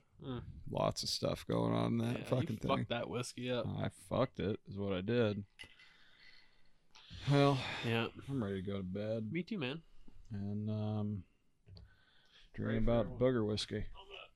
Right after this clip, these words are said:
Speaker 1: try to do this. I'm bringing this back up. Booger whiskey still, huh?
Speaker 2: Yeah, well.
Speaker 1: Hold on, everybody. Excuse my rudeness.
Speaker 2: What are you doing over there?
Speaker 1: I'm hooking back up to the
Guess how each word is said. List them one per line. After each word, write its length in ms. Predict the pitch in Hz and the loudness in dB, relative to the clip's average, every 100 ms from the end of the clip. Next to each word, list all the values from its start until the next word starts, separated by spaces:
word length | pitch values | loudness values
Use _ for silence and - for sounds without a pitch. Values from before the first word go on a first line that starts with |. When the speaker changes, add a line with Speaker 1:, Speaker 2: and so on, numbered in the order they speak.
| _ - | _ -20
Speaker 1:
try 120 | - | -18
to 500 | - - _ - - | -18 -20 _ -20 -14
do 60 | - | -14
this. 220 | 151 - - - | -12 -14 -14 -12
I'm 120 | 147 | -8
bringing 220 | 135 135 123 | -2 -2 -2
this 100 | - | -6
back 280 | 123 120 131 | -6 -4 -2
up. 260 | 120 135 | -4 4
Booger 260 | 160 262 131 | 8 10 10
whiskey 380 | 113 110 - - | 8 4 -4 -8
still, 420 | - 160 175 123 | 2 2 2 -2
huh? 160 | 156 202 - - - | -8 -10 -12 -20 -12
Speaker 2:
Yeah, 220 | - - - | -8 -6 -2
well. 220 | 67 98 107 110 - - | -2 -2 -4 -8 -14 -4
Speaker 1:
Hold 160 | 139 127 | 0 0
on, 260 | 110 113 | -2 -4
everybody. 440 | 117 113 110 110 110 | -2 0 2 2 2
Excuse 420 | 113 - 120 113 | -2 -4 -4 -4
my 140 | 110 | -6
rudeness. 880 | 110 110 110 110 110 113 120 110 - - _ _ _ _ _ - | -8 -10 -10 -10 -10 -10 -12 -14 -18 -20 _ _ _ _ _ -8
Speaker 2:
What 100 | 117 | -6
are 20 | |
you 40 | |
doing 240 | 113 135 113 | -4 -2 -2
over 80 | 85 | -4
there? 60 | 80 | -2
Speaker 1:
I'm 200 | 127 127 - - - - | 0 0 -4 -8 -16 -6
hooking 240 | 131 160 151 | -2 2 4
back 240 | 143 147 | 4 4
up 180 | 156 139 | 2 2
to 100 | 135 | -2
the 240 | 127 113 | 0 0